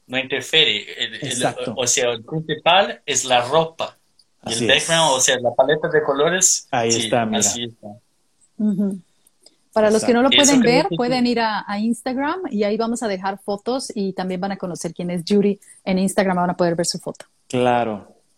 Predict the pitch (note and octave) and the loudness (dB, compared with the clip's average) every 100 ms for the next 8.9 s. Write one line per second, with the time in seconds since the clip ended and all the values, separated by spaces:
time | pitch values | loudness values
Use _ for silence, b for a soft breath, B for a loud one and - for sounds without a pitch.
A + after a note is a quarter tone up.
0 | - G#3 A#3+ F#4 G3+ - - - - G#2+ | -6 -2 2 2 0 -6 -4 -2 -4 -8
1 | G#2+ G#2+ _ - C#3 B2 A#2+ _ - B | -10 -10 _ -2 0 0 -6 _ -16 B
2 | B B _ C3 B2+ B2+ C3 C3 C#3 D3 | B B _ 0 2 4 2 4 6 6
3 | B2+ - B2 A2 - _ - - A#2 C3 | 4 0 0 -6 -10 _ -12 -6 -4 -2
4 | B2+ D3 C#3+ C3+ - - _ _ C3+ C#3+ | 0 2 2 2 0 -2 _ _ 0 2
5 | E3 D#3+ - - - - - - _ _ | 2 -2 -6 -20 -4 -2 -2 -4 _ _
6 | _ - - - C#3+ - D#3+ D#3+ D#3+ D3+ | _ -4 -2 2 2 4 4 4 2 -4
7 | D3 D3 C#3+ C#3 C#3 D3 C#3 C3 B2 C3 | -4 -4 -4 -4 -2 -2 -2 -2 0 2
8 | C#3 C#3 C3+ C3 B2 C3+ A2 A#2 - | 0 -2 -6 -10 -6 -6 -4 -2 -2